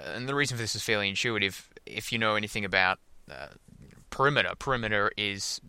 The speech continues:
similar to surface area in that it increases to the power of two. It's length times width. So it's x to the power of two, if you like. Volume is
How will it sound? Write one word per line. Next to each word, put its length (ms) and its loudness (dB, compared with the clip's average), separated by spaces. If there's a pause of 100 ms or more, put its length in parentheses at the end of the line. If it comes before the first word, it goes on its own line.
(760)
similar 440 -2
to 120 -6
surface 360 0
area 220 4
in 80 -2
that 120 0
it 100 0
increases 560 -4
to 80 -8
the 80 -6
power 200 -2
of 100 -10
two. 240 -2
It's 160 -10
length 320 -2
times 420 0
width. 300 -8 (300)
So 260 0
it's 320 -6 (840)
x 220 -2
to 80 -8
the 60 -6
power 160 -4
of 120 -8
two, 200 -2
if 100 -12
you 80 -10
like. 280 -12 (460)
Volume 640 4
is 460 0